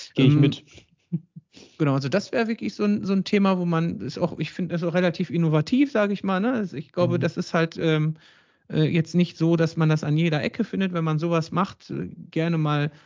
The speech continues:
Speaker 2: einmal im Monat und sowas kann man ja auch schön in, im Team verteilen, dass man sagt, "Pass auf, wir machen so einen Einkaufs-Newsletter, weil ich möchte, dass die Ein-, dass die Einkaufsabteilung n-, n Aufmerksamkeit bekommt, dass wir anders dastehen." Und, äh,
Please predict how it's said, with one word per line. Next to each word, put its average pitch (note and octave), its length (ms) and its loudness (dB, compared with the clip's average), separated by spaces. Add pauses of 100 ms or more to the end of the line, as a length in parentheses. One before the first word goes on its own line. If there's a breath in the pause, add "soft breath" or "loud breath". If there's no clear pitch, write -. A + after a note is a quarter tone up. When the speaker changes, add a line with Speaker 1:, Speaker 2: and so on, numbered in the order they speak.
(240 soft breath)
Speaker 2:
einmal D3+ 280 2
im C#3 60 2
Monat G#3 320 2
und D3 200 -4
sowas E3+ 300 -4
kann F3 160 -6
man F3 140 -4
ja D#3+ 80 -4
auch D#3 140 -6
schön F3 380 0 (420 soft breath)
in, D3+ 160 -2
im D#3 320 -4
Team F3+ 240 0
verteilen, F3 400 0
dass C#3 160 -2
man D3+ 140 0
sagt, D#3+ 200 -4
"Pass - 180 -10
auf, E3 180 -4
wir C3+ 80 -2
machen D3+ 220 -2
so C#3 60 -8
einen C#3 100 -4
Einkaufs-Newsletter, E3 840 -4
weil C3 100 -2
ich C3 80 -6
möchte, D3+ 580 -2
dass - 260 -8
die - 120 -8
Ein-, D#3 180 -4 (180)
dass D3 180 -4
die - 100 -6
Einkaufsabteilung D3 880 0 (140)
n-, C3 220 0 (200)
n - 60 -4
Aufmerksamkeit E3 800 0
bekommt, D3+ 460 0
dass C#3 160 -6
wir C#3 100 -4
anders C#3 260 -2
dastehen." E3+ 560 2
Und, D3 220 -2 (600 soft breath)
äh, D3 320 2